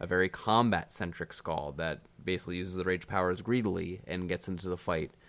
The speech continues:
You can have a Skald that's more of a spellcaster support with max charisma and confers, like, defensive bonuses to all of your allies.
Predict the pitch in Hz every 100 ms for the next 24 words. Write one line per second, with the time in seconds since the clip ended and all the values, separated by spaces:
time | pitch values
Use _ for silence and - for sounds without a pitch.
0 | - - - 104 117 113 110 104 - 107
1 | 104 107 98 101 - 98 101 101 - 110
2 | 107 113 110 110 104 - 127 - 95 95
3 | 92 95 98 - - 107 123 110 95 80
4 | 85 95 95 98 92 95 92 95 90 -
5 | 78 - 117 120 110 90 95 92 90 -
6 | 85 85 - - 113 - 92 87 85 82
7 | 82 73 87 50 64 67